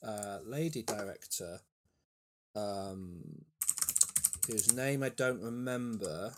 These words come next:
but she ended up being fired or leaving it. I'm not quite sure which. Um,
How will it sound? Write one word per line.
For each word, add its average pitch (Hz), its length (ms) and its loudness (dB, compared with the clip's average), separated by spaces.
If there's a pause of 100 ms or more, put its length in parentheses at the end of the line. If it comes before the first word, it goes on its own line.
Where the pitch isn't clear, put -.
(960)
but - 160 2
she 143 440 4
ended 123 280 -2
up 120 180 -2
being 117 380 0
fired 175 680 2
or 117 200 0
leaving 147 500 2
it. 147 200 0
I'm 120 120 -8
not 123 160 -10
quite - 260 -10
sure 113 380 0
which. - 840 -4 (920)
Um, 107 840 -2